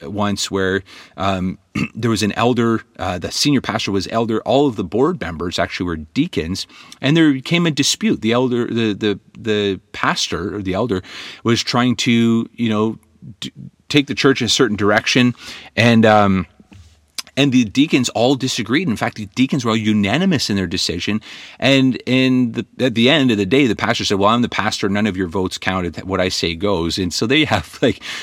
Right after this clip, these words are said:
you know, y-, you end up with a little bit of an unsafe situation where you have no accountability. You have someone who has empowered with a lot of authority, but with no accountability. Well, the, the beauty of having a plurality of elders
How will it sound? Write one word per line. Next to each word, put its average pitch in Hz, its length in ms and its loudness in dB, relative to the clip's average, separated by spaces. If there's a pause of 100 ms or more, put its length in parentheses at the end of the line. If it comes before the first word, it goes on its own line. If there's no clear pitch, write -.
(220)
you 139 120 0
know, 131 100 2
y-, 139 280 -4 (100)
you 135 180 6
end 175 100 2
up 175 80 -2
with 139 120 -4
a - 20 2
little 151 180 4
bit 160 120 2
of 131 80 4
an 117 180 2
unsafe 117 640 2
situation 107 640 -2
where 98 120 -2
you 101 120 -2
have 98 180 -2
no 110 280 0
accountability. 101 800 -4
You 82 120 -2
have 92 120 -4
someone 120 240 -2
who 104 40 -4
has 98 220 -4
empowered 123 480 -2
with 110 120 -4
a 95 60 -6
lot 95 180 0
of 98 120 -6
authority, 104 680 -6 (380)
but - 80 -2
with 107 160 0
no 113 140 2
accountability. 104 680 -2
Well, 107 180 0
the, 95 220 -8
the - 80 -8
beauty 170 320 2
of 120 80 0
having 110 300 -2
a 90 60 -6
plurality 117 760 -2
of 98 160 -4
elders 98 580 -4